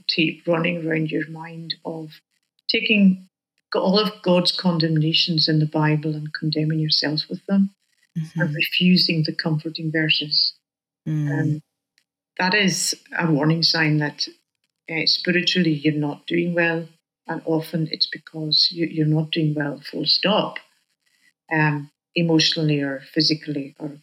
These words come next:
Speaker 1: cognitively. Um, and in any one of these things, it, it's so important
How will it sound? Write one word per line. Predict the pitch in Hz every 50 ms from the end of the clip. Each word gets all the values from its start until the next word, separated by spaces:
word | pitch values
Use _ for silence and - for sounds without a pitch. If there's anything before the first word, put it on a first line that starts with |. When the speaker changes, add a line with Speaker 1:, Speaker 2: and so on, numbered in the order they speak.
| - -
Speaker 1:
cognitively. | 160 156 165 165 160 - 165 156 151 151 151 151 _ _ _ _ - - _ - - _ _ _ _ _ _ _ _ _ _ _ _ _ -
Um, | 170 170 170 170 170 160 165 160 151 - _ _ _ _ _ _ _ _ _ _ _ - - - - - -
and | - 196 190 - -
in | 220 214 208 - -
any | 233 240 262 285 202 175
one | 170 175 175 185
of | 190 180 -
these | 196 196 190 - - -
things, | - 190 170 160 160 156 - - - - -
it, | 185 180 - - -
it's | - 190 -
so | - - 226 226 226
important | 233 - - 247 214 196 185 - 185 170 156